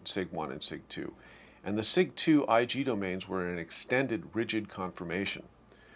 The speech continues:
We also determined the structures of the sig one orthologs roughest, dumbfounded, and nef one,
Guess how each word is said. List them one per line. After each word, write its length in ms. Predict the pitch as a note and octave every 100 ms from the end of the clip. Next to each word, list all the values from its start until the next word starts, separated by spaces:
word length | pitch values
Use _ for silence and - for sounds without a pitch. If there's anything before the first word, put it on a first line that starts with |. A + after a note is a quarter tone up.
| - - - - - -
We 160 | C3+
also 260 | G3 A#3 F#3+
determined 500 | C#3+ - E3 C#3+ A#2+
the 60 |
structures 640 | G#2 - B2+ - A#2+ A2+ G2+
of 320 | - G2+ F#2
the 80 | F#2+
sig 300 | - D#3+ A2+
one 260 | A2 G#2
orthologs 640 | F#2+ B2 C#3 G#2+ F#2 F2+ F2 F#2
roughest, 480 | A2+ - A#2+ -
dumbfounded, 640 | - G2 F#2 A2 G#2+ G#2 F#2+
and 200 | - F2+
nef 280 | A#2+ E3 -
one, 300 | C#2+ -